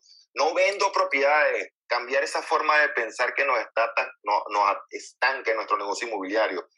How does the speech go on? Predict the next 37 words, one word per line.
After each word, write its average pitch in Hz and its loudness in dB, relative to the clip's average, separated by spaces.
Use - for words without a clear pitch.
Eso, 113 0
no 110 0
estoy 175 -4
vendiendo 160 -2
propiedades, 113 0
primero 107 -6
estoy - -6
vendiendo - -2
de 110 -4
mí, 120 -10
lo 120 -4
que 101 -4
estoy 104 -10
vendiendo 123 -4
es, 135 2
anoten 139 0
esta - -2
palabra, - 2
confianza, 143 -2
y - -10
segundo, 127 -6
una 147 -2
experiencia. 101 -6
Mañana 139 0
vamos 127 2
a - 2
seguir - -6
con 120 0
los 107 0
puntos - -6
cuatro - -2
al 98 0
nueve, 110 0
nueve 113 -2
formas 143 0
de 123 -4
pensar - -4